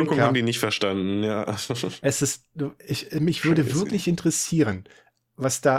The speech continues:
Speaker 1: im Kopf vorgeht, dass man auf so eine Idee kommt, auf so einen Lösungsansatz.
Speaker 2: Ja.
Speaker 1: Weil's, ähm, ich kriege es nicht zusammen. Ich finde es so lustig, dass es eigentlich wieder traurig ist.
Speaker 2: Ja, absolut traurig, ja.
Speaker 1: So, und das sind noch meine fünfzig Cent zu Only in America. Ja,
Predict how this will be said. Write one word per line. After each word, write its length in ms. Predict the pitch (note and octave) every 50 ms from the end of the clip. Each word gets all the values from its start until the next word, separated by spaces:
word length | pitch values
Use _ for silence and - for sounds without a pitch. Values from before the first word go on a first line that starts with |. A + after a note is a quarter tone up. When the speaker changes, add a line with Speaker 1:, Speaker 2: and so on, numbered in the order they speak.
| - -
Speaker 1:
im 180 | - C#3 C3 -
Kopf 220 | - - - -
vorgeht, 540 | - - - - C#3+ C3+ C3 A#2+ A2+ G2+ -
dass 160 | A#2+ - -
man 120 | C3 B2+ -
auf 120 | A#2+ G#2+
so 180 | G2+ G#2 B2+ D#3
eine 240 | E3+ E3 C#3+ C#3+ C#3+
Idee 300 | C#3 C3 B2 C3+ C3 C3
kommt, 240 | - - G#2+ F2+ G#2
auf 100 | G#2 G2
so 200 | - B2+ D#3 -
einen 180 | - C#3+ C#3
Lösungsansatz. 720 | C3+ C3+ C#3 C3+ B2+ A2+ G#2 - A#2 G#2+ - G#2+ G2+ - - -
Speaker 2:
Ja. 160 | G2+ G2+ G2+
Speaker 1:
Weil's, 200 | A#2+ B2+ A#2+ - - -
ähm, 140 | B2+ C3 - _ _
ich 260 | - D#3+ A#2+ - -
kriege 300 | - - D#3 F3 F3 F#3+
es 180 | F3+ E3+ - -
nicht 200 | D3+ D3+ - -
zusammen. 320 | - A#2+ C#3+ C#3 C#3 C3
Ich 100 | B2 -
finde 220 | - D3+ D3+ D3+
es 120 | C#3+ - -
so 140 | C#3 D3+ F3
lustig, 360 | E3+ F3+ F3 - - D3+ -
dass 140 | D3 C3+ -
es 80 | - -
eigentlich 200 | D3 C#3 B2 A#2+
wieder 140 | B2+ A#2+
traurig 400 | A#2+ - - A2+ G#2+ A#2 - -
ist. 220 | - - - - _ _ _ _ _ _ _ _ _ _ _
Speaker 2:
Ja, 240 | - - C#2 B1 -
absolut 520 | - G2+ G2+ - - G2+ G2 G#2+ C#3 C#3
traurig, 420 | - - F#2+ F#2 F#2+ F#2+ F#2+ F#2+ -
ja. 240 | G#2 G#2 - - - - _ _ _ _ _ _ _ _ _ _ _ _ _ _ _ _ _ _ _ _ - _ - _ - - -
Speaker 1:
So, 120 | A#2+ A2+
und 100 | G#2+ G2
das 120 | G2 G#2 -
sind 100 | B2+ B2+
noch 80 | A#2
meine 240 | G#2+ G#2+ A2+ B2 B2+
fünfzig 360 | - - B2 A#2 - - A2+
Cent 200 | - - A#2+ A#2+
zu 160 | - - B2+ A#2+
Only 240 | A#2 A#2 A#2 A#2
in 60 | A2+ A2
America. 520 | G#2 G#2 G#2 G2+ G2+ - - - - C3 - _ _ _ _ _ _ _ _ _ _ _ - - - - - _ _ _ -
Ja, 160 | G#2 F2+ -